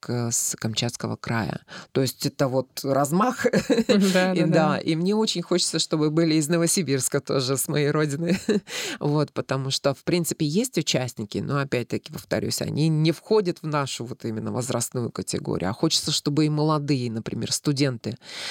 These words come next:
Speaker 1: Новосибирского государственного университета, я знаю, они очень творческие люди.
Speaker 2: Конечно.
Speaker 1: И я, да, я пересекалась, как бы, э, вела занятия по межэтнической журналистике и знаю, что ребята очень творческие, талантливые.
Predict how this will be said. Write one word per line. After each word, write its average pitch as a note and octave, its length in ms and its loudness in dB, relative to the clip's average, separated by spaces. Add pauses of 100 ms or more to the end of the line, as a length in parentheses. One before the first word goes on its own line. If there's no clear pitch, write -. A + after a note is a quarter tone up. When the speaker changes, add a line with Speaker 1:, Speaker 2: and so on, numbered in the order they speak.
(140)
Speaker 1:
Новосибирского C3 640 0
государственного C3 640 -2
университета, C#3+ 720 0
я C3+ 100 2
знаю, A2 360 -2
они B2 160 0
очень E3 340 2
творческие C#3 640 0
люди. F#3+ 300 6
Speaker 2:
Конечно. E3+ 460 2 (140)
Speaker 1:
И C#3+ 140 2
я, D3+ 200 4
да, D3 260 0
я C#3 180 -2
пересекалась, E3+ 720 0
как - 180 -6
бы, C3 360 0
э, A2+ 1000 -2
вела C#3+ 260 2
занятия C3+ 540 0
по C3+ 220 -2
межэтнической C3 680 -2
журналистике C3+ 1000 0
и C3 40 -2
знаю, C3 380 0
что - 220 -4
ребята C3+ 420 0
очень C#3 400 0
творческие, - 520 -2
талантливые. B2 720 -4